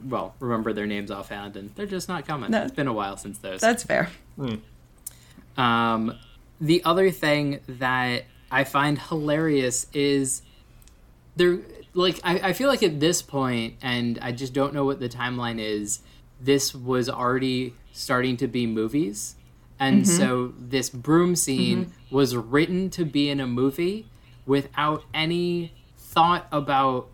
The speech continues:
Speaker 1: what is reasonable in the world.
Speaker 2: <laughs>
Speaker 1: And I'm sort of curious to see what happens, like, if this is a theme going forward,
Speaker 2: Mm-hmm.
Speaker 1: because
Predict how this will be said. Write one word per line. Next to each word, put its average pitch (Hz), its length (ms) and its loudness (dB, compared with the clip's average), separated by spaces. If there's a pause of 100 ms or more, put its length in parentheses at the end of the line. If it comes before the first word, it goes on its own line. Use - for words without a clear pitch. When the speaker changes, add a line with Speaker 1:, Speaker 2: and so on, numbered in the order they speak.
(260)
Speaker 1:
what 139 260 -2
is 135 320 0
reasonable 131 640 0
in 123 120 -4
the 113 80 -2
world. 113 400 -10 (240)
Speaker 2:
<laughs> 208 80 4 (280)
Speaker 1:
And 127 300 0 (100)
I'm 135 160 2
sort 170 200 0
of 147 100 -8
curious 151 500 2
to 160 120 2
see 139 220 2
what 131 200 0
happens, 123 760 2
like, 127 200 2
if 135 160 0
this 160 200 6
is 165 120 0
a 139 100 2
theme 170 600 -6
going 180 320 -2
forward, 214 300 8
Speaker 2:
Mm-hmm. 202 100 6
Speaker 1:
because 214 340 4